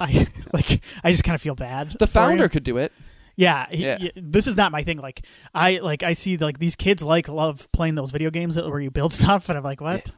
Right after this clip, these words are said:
Speaker 2: Yeah.
Speaker 1: What happened to, like, hockey games?" <laughs>
Speaker 2: Well, I like Legos.
Speaker 1: Do you wanna talk about your elbow?
Speaker 2: No.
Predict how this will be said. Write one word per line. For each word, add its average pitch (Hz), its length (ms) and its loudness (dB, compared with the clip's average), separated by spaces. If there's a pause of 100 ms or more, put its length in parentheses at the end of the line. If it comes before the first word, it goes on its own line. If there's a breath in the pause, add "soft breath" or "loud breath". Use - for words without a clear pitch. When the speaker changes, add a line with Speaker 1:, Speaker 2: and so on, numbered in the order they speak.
(120)
Speaker 2:
Yeah. 175 80 -14
Speaker 1:
What 185 100 -10
happened 180 240 -2
to, 165 80 -2
like, 143 180 -6
hockey 165 360 -10
games?" - 420 -2 (120)
<laughs> - 120 -2
Speaker 2:
Well, 139 160 0
I - 20 8
like 294 160 4
Legos. 175 680 -2
Speaker 1:
Do 175 60 -4
you 170 60 4
wanna 170 140 4
talk 165 240 0
about 196 200 2
your 208 140 0
elbow? 214 380 0
Speaker 2:
No. 226 280 -8